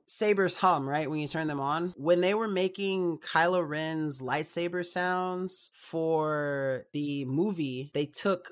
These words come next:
a cat and, and it's meowing and it's purring, and they modulated it to make his lightsaber sound. So, anytime you hear Kylo Ren's lightsaber move around, just know that that is,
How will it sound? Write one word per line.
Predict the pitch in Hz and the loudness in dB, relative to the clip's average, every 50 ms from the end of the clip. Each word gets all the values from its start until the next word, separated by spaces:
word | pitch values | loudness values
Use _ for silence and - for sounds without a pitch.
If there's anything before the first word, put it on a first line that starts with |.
| - - | -10 -8
a | 147 139 | -10 -8
cat | - - - - 196 202 196 175 - - | -8 -10 0 4 6 6 6 6 4 -2
and, | 143 151 156 151 147 139 - - _ | -6 -4 -2 -2 -2 -4 -6 -8 _
and | 139 147 147 | -8 -6 -6
it's | 147 143 131 - - | -6 -6 -8 -6 -4
meowing | 147 143 151 156 156 170 175 175 180 175 170 156 151 | -2 -2 2 4 4 6 6 6 4 4 2 0 -2
and | 147 147 | -4 -4
it's | 127 - - | -6 -8 -12
purring, | - - - 175 175 190 208 226 247 285 302 294 - - | -14 -4 0 0 2 2 2 0 -2 -4 -6 -8 -8 -6
and | 160 165 165 165 160 156 143 139 139 | -6 -4 -2 -2 -2 -4 -6 -4 -2
they | 160 160 160 156 | -2 0 0 0
modulated | 147 139 143 151 165 185 202 214 208 196 190 175 175 170 156 156 151 156 139 143 131 | -2 -2 0 4 8 8 10 10 8 6 2 0 0 0 0 0 -2 -4 -4 -6 -6
it | 139 139 139 - - _ _ _ - | -6 -6 -6 -8 -10 _ _ _ -6
to | - 175 | -4 -2
make | 165 160 160 156 - - | 0 0 0 -2 -4 -4
his | - 165 147 127 | -4 -4 -4 -2
lightsaber | 131 139 139 139 131 - 139 131 117 120 117 | -2 -2 -2 -2 -2 -4 -6 -6 -6 -8 -8
sound. | - 120 104 95 - - - 107 | -8 -8 -10 -12 -14 -18 -10 -4
So, | - - 180 180 175 165 160 156 - - - - | -2 2 4 6 6 4 4 0 -4 -12 -8 -2
anytime | 180 214 240 277 247 - 277 269 269 262 254 | 0 2 2 2 4 6 8 8 8 8 6
you | 247 247 240 | 2 -2 -4
hear | 226 - 254 247 247 247 240 233 226 208 | -4 -4 -2 0 4 4 6 6 4 4
Kylo | 214 - 214 202 208 220 214 | 2 4 6 6 6 6 6
Ren's | 208 214 208 190 180 | 4 4 2 2 4
lightsaber | 185 190 185 - 208 190 180 | 4 2 4 2 2 2 2
move | 190 185 180 | 0 0 2
around, | 180 180 185 190 196 196 175 | 2 4 6 6 6 6 4
just | 185 170 | 4 2
know | 175 185 185 185 | 4 4 4 4
that | 175 175 - | 4 4 6
that | 175 185 185 185 | 6 6 6 6
is, | 185 180 175 165 160 151 - - | 6 6 4 4 4 2 0 0